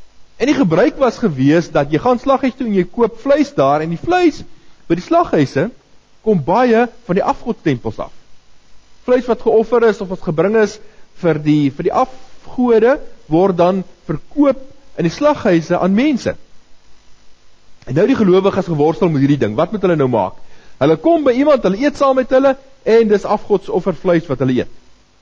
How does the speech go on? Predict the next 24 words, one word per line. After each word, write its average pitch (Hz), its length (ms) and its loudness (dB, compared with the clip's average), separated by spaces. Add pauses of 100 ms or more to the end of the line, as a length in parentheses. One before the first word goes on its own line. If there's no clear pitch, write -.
(920)
Moet 208 180 0
hulle 226 180 4
liewerster 180 520 2
hulle 139 180 2
self 165 300 0
distansieer 135 680 0
van 240 120 -2
die 233 80 -2
mense? 240 400 -2
Moet 196 160 0
hulle 220 220 4 (180)
liewers 214 300 2
nie 208 80 0
daar 156 180 2
gaan 147 240 -10
eet 285 280 0
nie? 285 120 0 (280)
Moet 202 180 0
hulle 202 160 4
hulle 185 140 2
self 214 420 0 (800)
liewers 165 300 -2
bietjie 139 280 -10
isoleer? 156 760 2